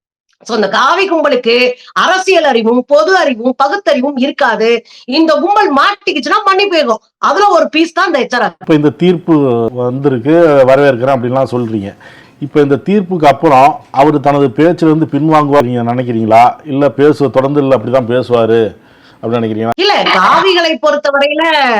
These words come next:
Speaker 1: மன்னிப்பும் ப-, பளிச்சுன்னு கேட்பாங்க. அதே மாதிரி நெஞ்ச தூக்கிட்டு பேசுறதையும் பளிச்சுன்னு பேசுவாங்க. எச் ஆர் ராஜா போன்ற ஆட்கள்லாம் ரெண்டையுமே கரெக்டா செய்யற ஆளுங்க தான். இதுலயும் இந்த தீர்ப்புனால எச் ஆர் ராஜாலாம் ஒடுங்கிருவாரு அப்படின்லாம் இல்ல.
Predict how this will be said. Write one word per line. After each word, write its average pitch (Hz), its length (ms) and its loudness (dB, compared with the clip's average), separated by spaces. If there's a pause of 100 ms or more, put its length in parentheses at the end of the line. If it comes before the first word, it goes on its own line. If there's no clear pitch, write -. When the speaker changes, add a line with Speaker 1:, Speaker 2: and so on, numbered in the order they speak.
(480)
Speaker 1:
மன்னிப்பும் 339 680 0
ப-, 240 220 -2
பளிச்சுன்னு 320 400 -2
கேட்பாங்க. 254 380 0 (580)
அதே 339 260 -2
மாதிரி 370 280 0
நெஞ்ச 311 280 0
தூக்கிட்டு 381 420 -2
பேசுறதையும் 302 460 -2
பளிச்சுன்னு 294 380 -2
பேசுவாங்க. 180 380 -2
எச் 202 200 -4
ஆர் 370 60 0
ராஜா 359 260 0
போன்ற 311 300 0
ஆட்கள்லாம் 285 560 -2 (360)
ரெண்டையுமே 381 460 0 (120)
கரெக்டா 285 360 -2
செய்யற 285 220 0
ஆளுங்க 240 300 2
தான். 226 200 -2 (440)
இதுலயும் 403 420 2 (540)
இந்த 359 440 0
தீர்ப்புனால 381 460 0
எச் 311 220 -4
ஆர் 339 60 -2
ராஜாலாம் 320 400 -2
ஒடுங்கிருவாரு 302 540 0
அப்படின்லாம் 277 420 -2
இல்ல. 262 160 -2